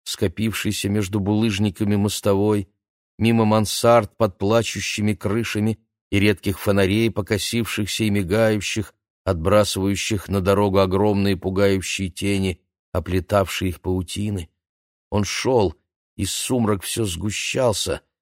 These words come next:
а улицы сужались, и сам он тоже съёжился от холода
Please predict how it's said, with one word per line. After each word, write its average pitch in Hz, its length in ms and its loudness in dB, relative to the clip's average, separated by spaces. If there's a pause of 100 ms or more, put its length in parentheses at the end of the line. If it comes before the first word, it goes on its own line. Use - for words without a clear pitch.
(160)
а 101 100 0
улицы 110 440 0
сужались, 101 880 -2 (300)
и 98 80 -4
сам 131 340 2
он 107 140 2
тоже 110 260 -2
съёжился 104 1000 -2 (320)
от 98 180 0
холода 110 760 0